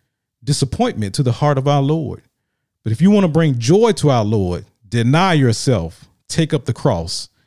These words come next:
and follow King Jesus. Folks, this is a wonderful time that we're living in. The times around us look dark, they look bleak, but Jesus put us in this time for a purpose,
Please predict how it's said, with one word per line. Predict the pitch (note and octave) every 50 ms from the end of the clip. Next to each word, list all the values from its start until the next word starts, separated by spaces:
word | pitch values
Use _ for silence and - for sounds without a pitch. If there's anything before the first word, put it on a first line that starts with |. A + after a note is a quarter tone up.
| _ _ _ _
and | G#2 F#2+
follow | - - D3+ C#3+ C#3+ A#2 G2 F#2 F2+ E2 D#2+ F#2 - _ _
King | - - A2+ F#2+ F#2
Jesus. | E2 F#2 F#2+ F2+ D#2 D2+ D#2 C#2+ - - - - _ _ _ _ - - - - - - _ _ _ _
Folks, | - E3 E3 D3+
this | C#3+ G#3+ A#3+ A3+
is | G3+ E3+
a | D#3+
wonderful | D3+ E3 E3+ E3 - - C3
time | - - D#3+ F3 F3+ F3+ D3+
that | C3+
we're | C#3 C#3+ C#3 C3
living | B2 C3 D3 C3 A#2 A2
in. | G2 F2 E2+ D#2+ E2+ G#2+ - _ _
The | A#2+ A#2+
times | - - F3 G#3+ A#3+ A#3 E3
around | D#3+ D3 D3 D#3+ E3 E3 D#3+ D#3+
us | D3+ D3+ -
look | C#3+ C#3 A#2 G#2+ A2+
dark, | B2+ B2+ D3 E3+ F3 E3 - - -
they | C3+ C3
look | B2+ B2 B2+ A#2 F2+
bleak, | G2 A2+ A#2+ D3 F3+ A3 G3 - - - _ _ _ _ _ _ _ _ _ _ _ _ -
but | C3 A#2
Jesus | A2 C#3+ G#3+ B3 A#3 G#3 G#3+ -
put | - - G3 F#3+ F#3
us | F3+ E3+ - - -
in | E3+ F#3+ G#3 G#3+ G#3 G3+ F3+
this | G3 G3 F#3+ -
time | - - F#3 E3+ E3 E3 E3 D#3 D#3
for | D#3 - E3+ E3 E3+ D#3+
a | D3
purpose, | - - - F3+ F3+ E3 - - E2 D2+ - -